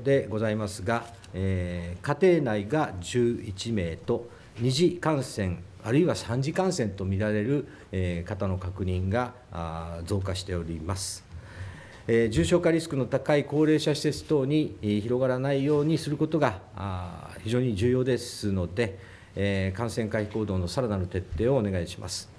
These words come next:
えー、職業ですが、医療関係が一名、福祉関係が二名、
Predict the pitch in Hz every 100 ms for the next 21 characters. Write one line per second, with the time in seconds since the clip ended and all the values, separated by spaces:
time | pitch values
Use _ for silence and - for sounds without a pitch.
0 | - - - - - - - 110 113 165
1 | - 220 202 143 - - 127 - 120 143
2 | 139 135 180 175 175 165 151 127 110 131
3 | 127 101 - 123 110 95 90 87 - 147
4 | - 156 151 135 107 98 131 139 95